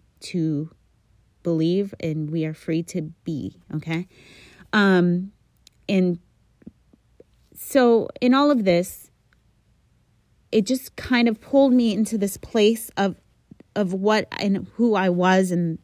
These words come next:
in the old time. Like this not secure, not confident, just like this, this p-, woman that just had no voice, a woman who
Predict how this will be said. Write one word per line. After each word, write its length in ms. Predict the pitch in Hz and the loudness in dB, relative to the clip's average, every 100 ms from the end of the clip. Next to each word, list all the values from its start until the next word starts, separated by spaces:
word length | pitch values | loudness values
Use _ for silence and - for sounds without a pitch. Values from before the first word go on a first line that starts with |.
| - | -6
in 140 | 185 | -2
the 120 | 175 170 | 0 0
old 240 | 156 156 - _ _ _ _ | 0 -2 -8 _ _ _ _
time. 360 | - 175 151 - | -8 -4 -4 -4
Like 260 | - 185 180 | -4 -4 -4
this 200 | 185 - - - - _ _ _ _ - | -6 -8 -20 -20 -20 _ _ _ _ -4
not 380 | 202 214 247 - - | -2 0 0 -2 -8
secure, 920 | - 214 - 208 196 196 196 196 196 _ _ | -6 -6 -2 2 4 4 4 2 -2 _ _
not 340 | 196 202 233 - | -4 -2 -4 -6
confident, 920 | 214 202 196 190 196 190 190 190 185 _ _ _ _ _ _ _ | -2 0 -2 -2 -2 0 0 0 -4 _ _ _ _ _ _ _
just 280 | - 226 - | -4 -4 -2
like 200 | 214 196 | -2 -2
this, 320 | 202 190 - - | -6 -8 -14 -10
this 280 | 190 190 - | -8 -8 -12
p-, 140 | - - - | -20 -20 -6
woman 560 | 185 240 254 185 180 175 | 2 4 4 4 2 0
that 280 | 175 - | -2 -4
just 460 | - 190 - - - - _ _ _ _ _ _ _ _ _ _ _ - | -6 -6 -8 -18 -20 -20 _ _ _ _ _ _ _ _ _ _ _ -14
had 260 | - 208 | -4 -2
no 220 | 196 208 202 | 0 2 2
voice, 720 | 202 190 180 175 - - - _ _ _ _ _ _ - | 4 4 4 0 -6 -14 -18 _ _ _ _ _ _ -4
a 100 | 202 | 2
woman 380 | 196 226 226 220 | 4 4 4 2
who 600 | 214 214 190 185 175 | 0 2 4 2 -2